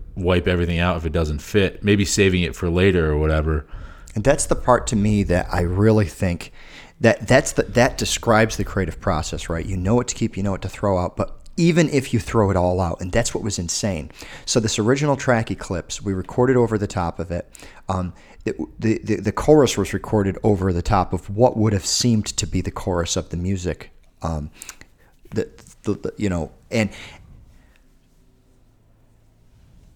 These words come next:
Speaker 2: after we played it back, I said,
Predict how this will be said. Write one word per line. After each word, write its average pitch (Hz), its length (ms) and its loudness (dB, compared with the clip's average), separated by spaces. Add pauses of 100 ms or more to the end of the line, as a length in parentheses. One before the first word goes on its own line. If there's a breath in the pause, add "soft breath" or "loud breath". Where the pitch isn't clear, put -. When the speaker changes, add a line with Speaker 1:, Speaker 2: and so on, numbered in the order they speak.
(240)
Speaker 2:
after 147 500 2
we 120 200 -2
played 127 320 2
it - 120 -2
back, 104 440 0 (260)
I 101 180 2
said, 82 560 -2